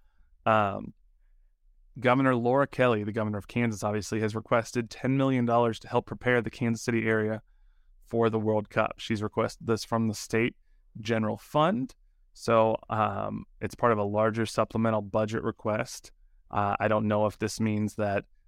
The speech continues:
the Kansas les-, Kansas legislature has to approve it or what. I'm not well versed enough in that. But this is the interesting part.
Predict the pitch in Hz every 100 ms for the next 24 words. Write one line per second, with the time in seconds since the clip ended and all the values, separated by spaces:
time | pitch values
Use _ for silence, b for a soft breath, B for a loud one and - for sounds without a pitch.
0 | - 110 - 110 101 98 107 104 104 -
1 | - 120 123 120 - 117 110 110 117 -
2 | 120 120 - 131 117 113 110 - 110 95
3 | 123 123 135 143 - 104 104 127 - 107
4 | 107 - 110 104 107 107 - 117 - 110
5 | 113 131 - 123 156 151 180 170 175 170
6 | - 143 - 135